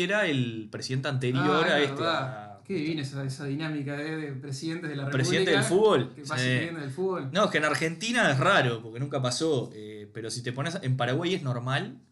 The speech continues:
Speaker 2: ¿Nunca había pasado en Argentina?
Speaker 1: Presidentes asociados al club de fútbol, no.
Speaker 2: No. Bueno, ahora.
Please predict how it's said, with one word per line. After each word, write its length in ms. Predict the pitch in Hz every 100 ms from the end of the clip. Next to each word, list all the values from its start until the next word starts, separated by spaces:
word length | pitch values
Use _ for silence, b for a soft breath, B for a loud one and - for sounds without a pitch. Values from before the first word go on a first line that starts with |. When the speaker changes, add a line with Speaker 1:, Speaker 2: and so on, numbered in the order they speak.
| _
Speaker 2:
¿Nunca 200 | 220 262
había 120 | 233
pasado 200 | 185 175
en 40 | 220
Argentina? 480 | 147 180 269 135 131 - _ _
Speaker 1:
Presidentes 920 | - 110 - 127 147 135 127 113 - -
asociados 480 | - 110 127 139 120
al 80 |
club 140 | 123 123
de 60 | 110
fútbol, 240 | 165 127
no. 240 | 113 104 135
Speaker 2:
No. 340 | 135 156 - _ _
Bueno, 160 | 165 139
ahora. 380 | 147 127 -